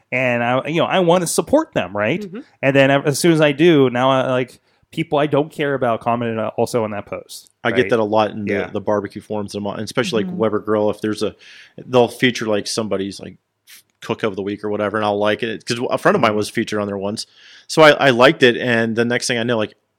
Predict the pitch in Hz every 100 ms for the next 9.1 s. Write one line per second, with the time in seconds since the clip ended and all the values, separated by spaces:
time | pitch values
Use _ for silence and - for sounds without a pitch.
0 | _ _ _ - 117 123 127 117 113 139
1 | 127 123 - _ - - 127 123 104 101
2 | 104 101 107 120 123 - 117 107 104 110
3 | 101 - - - - 143 185 139 - -
4 | 131 107 - 117 123 107 107 104 - 110
5 | 113 117 110 120 - 143 160 117 117 113
6 | 113 113 117 104 - 107 107 107 101 101
7 | 113 104 101 110 123 _ - 120 110 107
8 | _ 101 98 - - - 110 - 98 98
9 | -